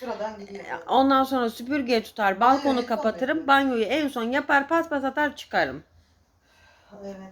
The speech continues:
Speaker 2: Hemen çıkarım ama yeter ki çıkış çıksın. Ki yarınki çıkışlarımın üçü de Türk misafiri.
Speaker 1: Hmm.
Speaker 2: Ee, Türk misafiri oldu mu genelde saat on ikide
Speaker 1: On iki.
Speaker 2: çıkıyorlar. Ee, yabancılar biraz daha erken çıkabiliyor ya da geceden çıkıyor.
Speaker 1: Daha akşamdan gidiyorlar.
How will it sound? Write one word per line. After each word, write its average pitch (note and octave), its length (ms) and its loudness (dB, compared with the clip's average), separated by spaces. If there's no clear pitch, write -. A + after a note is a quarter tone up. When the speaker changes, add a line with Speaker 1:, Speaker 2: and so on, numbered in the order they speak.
Speaker 2:
Hemen E4+ 420 4
çıkarım F3+ 460 -4
ama C#4+ 160 2
yeter C#4 420 0
ki - 80 -20
çıkış A3+ 320 -14
çıksın. D3 440 -14
Ki E4+ 80 2
yarınki C#4+ 540 2
çıkışlarımın B3+ 800 -4
üçü C#4+ 280 0
de C4 140 2
Türk F3+ 260 -8
misafiri. D3 640 -8
Speaker 1:
Hmm. - 400 -20
Speaker 2:
Ee, E3 520 0
Türk D#4+ 220 -4
misafiri C4 480 0
oldu C4+ 220 2
mu D#4 140 0
genelde B3+ 500 0
saat B3+ 320 0
on A3+ 120 0
ikide G#3 240 -2
Speaker 1:
On D#3+ 40 -2
iki. D#3+ 60 -8
Speaker 2:
çıkıyorlar. C#3+ 680 -6
Ee, D#3 320 -8
yabancılar B3+ 640 4
biraz A#3+ 260 2
daha A3 140 2
erken F#3 340 0
çıkabiliyor D#3+ 520 -6
ya F#3+ 100 0
da G3 60 -2
geceden F3+ 480 0
çıkıyor. - 380 -8
Speaker 1:
Daha A3 100 -2
akşamdan G#3+ 480 -8
gidiyorlar. D#3+ 420 -18